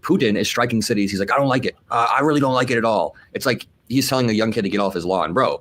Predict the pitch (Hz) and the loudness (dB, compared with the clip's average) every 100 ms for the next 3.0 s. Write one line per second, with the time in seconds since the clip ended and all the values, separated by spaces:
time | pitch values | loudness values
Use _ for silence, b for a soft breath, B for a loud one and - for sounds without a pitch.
0 | B - 110 101 120 120 120 104 95 87 | B -4 -4 0 0 2 0 2 0 -2
1 | 104 85 - 107 127 120 110 98 95 98 | -4 -4 -2 0 0 0 0 0 0 0
2 | 85 - - - 101 95 90 90 80 - | -2 -4 -10 -8 -4 -2 -2 -2 -4 -10